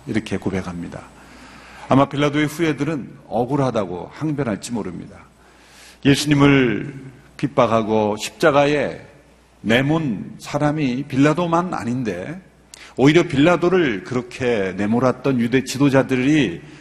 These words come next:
더 큰 죄가 있다고 볼 수 있지 않을까?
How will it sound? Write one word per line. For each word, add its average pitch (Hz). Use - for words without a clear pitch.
더 151
큰 160
죄가 135
있다고 107
볼 110
수 -
있지 107
않을까? 87